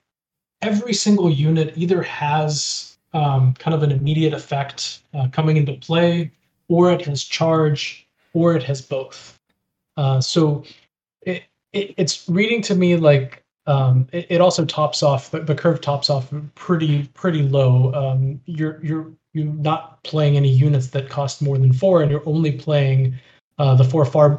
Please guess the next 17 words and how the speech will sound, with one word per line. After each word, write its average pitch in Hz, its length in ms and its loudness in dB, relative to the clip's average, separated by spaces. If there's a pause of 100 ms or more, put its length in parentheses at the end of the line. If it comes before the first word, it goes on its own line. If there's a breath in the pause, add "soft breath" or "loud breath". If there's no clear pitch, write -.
(120)
Varbucks 143 500 6
at 139 100 -4
four 135 500 2
that 143 260 2
attack 143 380 -2
immediately 139 420 2
when 131 180 4
they 131 80 4
get 131 200 -6
played. 131 440 0 (1300)
So 147 120 0
it's - 140 0
definitely 190 440 4
much, 170 320 0
much 151 180 -4
faster 139 540 -2
than, 127 400 4